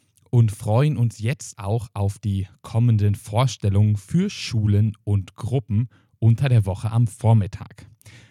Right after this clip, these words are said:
Und genau darum soll auch sich unsere heutige Podcast-Folge drehen. Und dafür habe ich eine wunderbare Gästin eingeladen. Sie war auch schon in der letzten Podcast-Folge mit dabei.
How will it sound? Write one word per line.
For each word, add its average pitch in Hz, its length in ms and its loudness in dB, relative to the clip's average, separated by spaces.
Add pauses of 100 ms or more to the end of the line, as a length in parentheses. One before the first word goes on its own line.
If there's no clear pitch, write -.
(260)
Und 131 560 8
genau 127 280 2
darum 139 460 -2
soll 147 240 0 (100)
auch 120 360 -4
sich 110 280 -4 (100)
unsere 135 460 2
heutige 107 460 0 (120)
Podcast-Folge 92 1040 -4
drehen. 104 380 0 (500)
Und 113 160 2
dafür 123 300 2
habe 117 180 0
ich 107 300 -4
eine 101 400 -2
wunderbare 113 760 0
Gästin 98 380 -6
eingeladen. 92 580 -4
Sie 95 240 -2
war 117 160 2
auch 120 100 0
schon 104 200 -2
in 101 80 -2
der 95 100 -4
letzten - 380 -8
Podcast-Folge 117 1500 -4
mit 104 260 0
dabei. 101 380 0